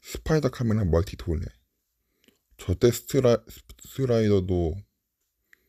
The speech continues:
저 멀티 톨렛 하는 이겼지. 중무장 레이저 대포랑 전폭기. 전폭기 제가 뭐 나온 게 없어가지고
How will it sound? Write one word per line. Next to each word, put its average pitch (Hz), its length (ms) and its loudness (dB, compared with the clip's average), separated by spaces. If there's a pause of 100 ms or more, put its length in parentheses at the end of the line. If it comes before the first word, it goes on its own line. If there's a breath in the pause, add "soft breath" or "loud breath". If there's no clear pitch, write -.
(400)
저 92 140 -4
멀티 85 320 2
톨렛 127 340 0
하는 101 260 2
이겼지. 82 460 -6 (3500)
중무장 98 520 4
레이저 85 280 0
대포랑 90 520 -6 (300)
전폭기. - 880 -12 (1700 loud breath)
전폭기 123 540 -4
제가 123 260 2
뭐 95 200 0
나온 92 300 4
게 156 80 -2
없어가지고 85 880 -2